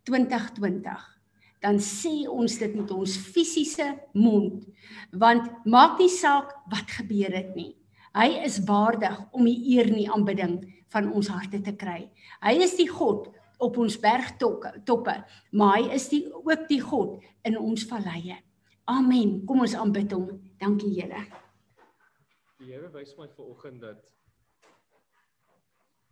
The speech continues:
Speaker 2: wel, die Here wys my vanoggend dat, ehm, jy weet, ons is besig om in sy presence in te kom en ons amper asof ons in die, jy weet, in die, in die tabernakel ingaan. En daar's hierdie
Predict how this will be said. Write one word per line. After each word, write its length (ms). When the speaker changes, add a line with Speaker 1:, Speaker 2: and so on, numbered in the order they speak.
Speaker 2:
wel, 180
die 100
Here 140
wys 200
my 100
vanoggend 440
dat, 240
ehm, 280
jy 80
weet, 100
ons 180
is 120
besig 340
om 100
in 60
sy 280
presence 420
in 120
te 100
kom 240
en 80
ons 240
amper 260
asof 240
ons 180
in 60
die, 200
jy 60
weet, 300
in 60
die, 260
in 60
die 120
tabernakel 680
ingaan. 480
En 120
daar's 220
hierdie 400